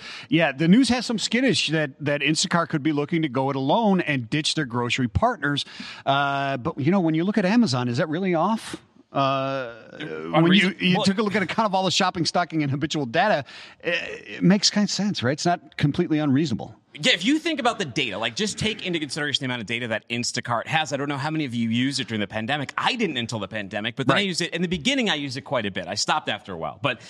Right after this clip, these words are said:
Speaker 2: in the beginning, I was using it, I was using it a lot. And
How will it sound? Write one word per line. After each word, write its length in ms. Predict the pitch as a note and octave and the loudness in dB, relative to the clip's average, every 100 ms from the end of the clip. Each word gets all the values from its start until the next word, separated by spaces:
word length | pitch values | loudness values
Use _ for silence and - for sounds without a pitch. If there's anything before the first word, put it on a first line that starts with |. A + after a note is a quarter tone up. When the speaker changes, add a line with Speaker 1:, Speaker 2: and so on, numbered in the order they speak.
| - - | -18 -4
Speaker 2:
in 60 | D3+ | 0
the 40 | |
beginning, 320 | D#3 B3 C#4+ | 2 0 0
I 60 | A#3+ | 0
was 140 | D#3 | 0
using 260 | C#3 C3+ C3+ | -2 -4 -4
it, 160 | B2+ A2+ - - - - | -4 -6 -14 -20 -14 -2
I 60 | |
was 120 | C3+ C#3 | 0 2
using 180 | E3+ E3 | 0 -2
it 80 | |
a 60 | C3 | -2
lot. 320 | C#3 G3+ G#2 - | -2 -2 -2 -4
And 300 | D#3 D3+ B2+ | -4 -2 -4